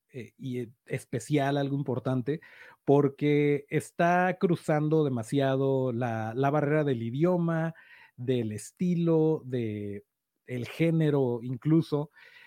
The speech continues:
Eh, está pegando durísimo, pero, eh,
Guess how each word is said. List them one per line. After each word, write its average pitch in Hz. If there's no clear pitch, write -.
Eh, 120
está 240
pegando 170
durísimo, 160
pero, 208
eh, 156